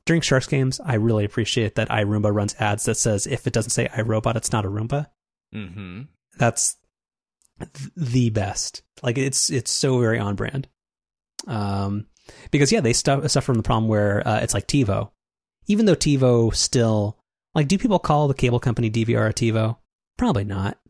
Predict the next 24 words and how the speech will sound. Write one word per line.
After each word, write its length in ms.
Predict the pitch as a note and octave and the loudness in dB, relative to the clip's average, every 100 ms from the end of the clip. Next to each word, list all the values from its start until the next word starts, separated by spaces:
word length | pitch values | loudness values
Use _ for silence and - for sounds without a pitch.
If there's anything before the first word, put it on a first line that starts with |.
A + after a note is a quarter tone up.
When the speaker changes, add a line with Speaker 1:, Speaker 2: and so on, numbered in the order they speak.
| _ _ | _ _
Speaker 2:
I 60 | |
don't, 180 | D#3 F3 | -12 -8
I 60 | B2 | -8
think 240 | D3 C#3+ | -8 -10
TiVo's 440 | - B2+ A#2 A#2 G2 | -8 -4 0 0 0
been 360 | G#2+ G#2 G2 - _ _ _ _ | -4 -4 -6 -14 _ _ _ _
irrelevant 640 | A#2 G2 E2+ F2 F#2+ A#2 | -2 -2 -2 -2 -2 -6
for 160 | - A#2+ | -8 -8
so 240 | - B2+ | -2 -2
long. 380 | A#2+ A#2 C3 D3+ | 0 -2 -2 -4
I 100 | G#2 | -4
don't 260 | G2+ G2+ F#2+ | -4 -4 -6
think 180 | G#2 G2 | -6 -4
Speaker 1:
Jeez, 560 | - - - - - - | -6 -6 -10 -12 -10 -8
that's 140 | - | -4
Speaker 2:
that's 200 | G#2+ - | -4 -2
really 200 | A2 G#2 | -2 -2
a 20 | |
Speaker 1:
harsh. 140 | F2+ - | -2 -4
Speaker 2:
thing 180 | G#2+ | -6
anymore. 320 | C#3 F#2+ D#2+ D#2+ | -6 -4 -4 -2
<laughs> 20 | |
What? 400 | B2+ - D3 - | -2 -2 -4 -6
It, 200 | - B2 | -8 -8